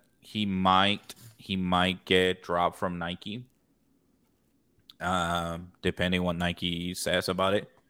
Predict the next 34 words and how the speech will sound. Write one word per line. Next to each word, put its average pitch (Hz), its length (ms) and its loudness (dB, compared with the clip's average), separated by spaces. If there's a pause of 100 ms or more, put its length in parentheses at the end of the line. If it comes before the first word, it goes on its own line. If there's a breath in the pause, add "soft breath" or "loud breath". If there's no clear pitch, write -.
(540)
But 90 540 4 (100)
I'll 95 160 6
tell 113 180 8
you 104 160 8
what, 104 400 8
though, 92 400 0 (460)
Nike 107 360 4
is 101 80 2
probably 98 300 6
having 98 260 4
a 92 60 0
conversation 98 640 0
right 92 160 0
now 98 160 2
with 92 140 0
Kyrie 101 420 4
and 90 140 -2
be 92 80 -2
like, 87 220 0
"Yo, 101 140 4
you 95 120 0
need 110 160 -2
to 92 340 -6 (300)
straight 104 300 2
up 101 100 4
your 101 80 -4
shit 110 280 0
or, 92 280 0 (340)
or 101 120 0
we'll 95 120 -4
drop 104 300 4
you." 85 140 -4 (260 loud breath)
<laughs> - 80 -2 (880)
Or 107 160 8